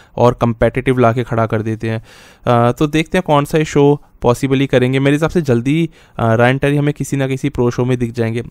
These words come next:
और उसके बाद देखते हैं इनका क्या आगे का प्लान रहेगा। फिलहाल यही इनका अपडेट था।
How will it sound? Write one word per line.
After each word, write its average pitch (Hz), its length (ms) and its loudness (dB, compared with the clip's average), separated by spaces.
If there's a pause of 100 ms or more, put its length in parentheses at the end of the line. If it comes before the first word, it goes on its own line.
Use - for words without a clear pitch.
और 113 140 -4
उसके 117 200 -6
बाद 113 180 -2
देखते 117 300 -6
हैं 127 60 -4
इनका 123 120 -8
क्या 120 220 -2
आगे 117 180 -4
का 120 80 -4
प्लान 117 300 -6
रहेगा। 117 240 -8
फिलहाल 131 340 0
यही 123 200 0
इनका 139 200 0
अपडेट 120 320 -2
था। 127 220 -8